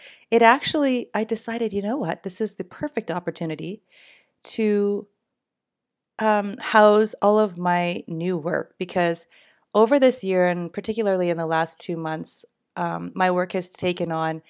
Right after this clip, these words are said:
a massive metamorphosis, like, massive. Like,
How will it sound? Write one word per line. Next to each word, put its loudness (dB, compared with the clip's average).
a 0
massive 0
metamorphosis, -6
like, -2
massive. -2
Like, -2